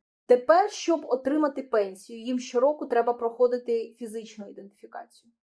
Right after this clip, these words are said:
Це можна зробити через відео-зв'язок або через офіційний портал пенсійного фонду.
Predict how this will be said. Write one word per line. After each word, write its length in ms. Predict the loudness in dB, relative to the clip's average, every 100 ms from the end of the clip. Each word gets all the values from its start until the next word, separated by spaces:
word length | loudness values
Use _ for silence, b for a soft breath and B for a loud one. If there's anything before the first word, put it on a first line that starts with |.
| _ _ _
Це 140 | -2 2
можна 320 | 2 2 -2
зробити 480 | 0 0 0 -2 -6
через 520 | -2 0 0 -4 -10
відео-зв'язок 1300 | -6 0 2 2 -2 -6 -4 -2 0 0 0 -2 -6 _ b b b
або 300 | 2 4 4
через 400 | 2 -4 -4 -6
офіційний 560 | -14 -14 -14 -10 -10 -8
портал 520 | -12 -2 2 2 0
пенсійного 580 | -6 -6 -8 -6 -4 -6
фонду. 600 | -2 -2 -2 -6 -6